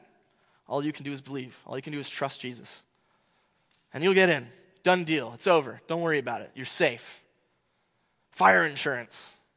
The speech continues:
But that doesn't mean that heaven's gonna be that great.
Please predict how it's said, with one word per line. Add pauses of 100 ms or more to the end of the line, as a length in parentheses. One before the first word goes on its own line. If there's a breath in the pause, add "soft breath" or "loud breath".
(3000)
But
that
doesn't
mean (1600 soft breath)
that
heaven's
gonna
be
that
great.